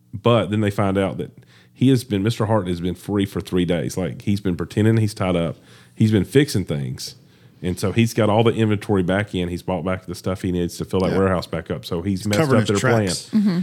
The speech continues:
Speaker 1: And so their way to get out of it was to find the information, the smoking gun information, to get him knocked out. But meanwhile, they fix the office. And so that t-, turns out to be their saving grace, is they end up fixing the office so well. All three of them make such a difference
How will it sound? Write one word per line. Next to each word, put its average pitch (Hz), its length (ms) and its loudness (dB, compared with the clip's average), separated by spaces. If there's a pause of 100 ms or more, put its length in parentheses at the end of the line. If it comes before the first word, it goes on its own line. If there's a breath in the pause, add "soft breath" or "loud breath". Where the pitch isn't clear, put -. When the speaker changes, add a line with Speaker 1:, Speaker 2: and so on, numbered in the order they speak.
(120)
Speaker 1:
And 101 120 -2
so 107 260 4 (100)
their 117 240 4
way 110 340 2
to - 220 -8
get 90 320 -2 (140)
out 147 300 0
of 85 160 2
it 78 160 -6
was 90 640 -4 (160)
to 101 100 -4
find 101 300 0
the 87 60 -2
information, 95 760 -2 (580 soft breath)
the - 80 -4
smoking 107 360 2
gun 107 200 4
information, 80 520 -2
to - 80 -6
get 80 200 -2
him 85 140 -2
knocked 76 240 -6
out. 92 320 -4 (640 soft breath)
But 95 180 -2
meanwhile, 110 440 6
they 82 240 0 (180)
fix - 220 -4
the 78 140 -4
office. - 540 -8
And - 140 -10
so 92 140 -2
that 101 240 0
t-, 101 180 0
turns 90 220 -6
out 85 120 -6
to - 60 -14
be 85 80 -2
their 71 120 -4
saving 117 380 4
grace, 76 300 -4
is 76 100 -6
they 92 140 0
end 101 100 0
up - 100 -10
fixing 87 320 -2
the 76 120 -4
office 110 380 2
so 80 160 -4
well. 76 160 -4
All 80 120 -6
three 92 220 2
of 87 80 2
them 78 100 -4
make 80 180 -4
such - 220 -8
a 78 40 -8
difference 76 560 0